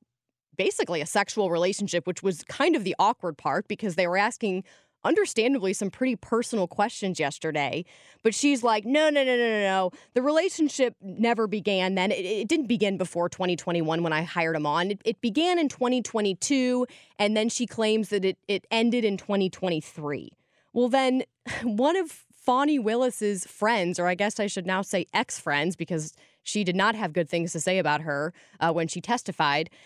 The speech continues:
uh, says, No, no, no, no. I am positive that Fani Willis and Nathan Wade's relationship started far beyond, I mean, it started back in, like, twenty nineteen.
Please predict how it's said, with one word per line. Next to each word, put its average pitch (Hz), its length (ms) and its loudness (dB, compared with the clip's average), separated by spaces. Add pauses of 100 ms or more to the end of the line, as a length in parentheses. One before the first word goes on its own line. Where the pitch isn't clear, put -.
(180)
uh, 185 220 2 (1200)
says, 302 320 0
No, 302 220 4
no, 339 120 2
no, 311 140 2
no. 247 360 0
I 254 140 2
am 285 260 0
positive 240 840 -2
that 208 180 0
Fani 285 680 0
Willis 214 440 0
and 202 160 2
Nathan 226 420 2
Wade's 190 360 0
relationship 180 720 -2
started 185 420 0
far 247 460 2
beyond, 240 340 0
I 233 60 2
mean, 214 120 0
it 277 120 0
started 269 320 0
back 262 220 0
in, 262 80 -2
like, 214 180 0
twenty 233 340 -2
nineteen. 190 680 -2